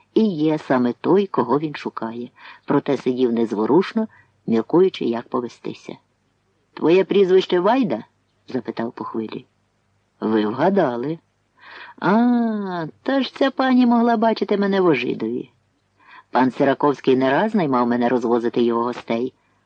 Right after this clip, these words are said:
Отже, я Міхал Вайда, король Балагулів. У Бродах буваєш?»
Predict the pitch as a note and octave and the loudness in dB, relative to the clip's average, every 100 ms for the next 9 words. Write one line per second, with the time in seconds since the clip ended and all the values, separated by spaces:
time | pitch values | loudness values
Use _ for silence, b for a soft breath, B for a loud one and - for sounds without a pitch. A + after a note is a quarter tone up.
0 | - F#3+ F#3 F#3 F3+ - - B2+ - C#3 | -2 0 4 2 2 -2 -4 0 2 2
1 | E3 - D3+ D3+ G3 B2+ G2+ - C3+ D3 | 0 0 0 0 -2 -2 -6 -2 2 2
2 | C3 D3 C#3+ D#3 F3+ G#2+ - _ _ _ | 2 0 0 2 2 0 -6 _ _ _
3 | _ _ _ _ - G3 G#3 C#3 A2 A2+ | _ _ _ _ 0 4 4 4 2 0
4 | D#3 A3 D4 D#3+ - - | 4 4 2 0 -6 -10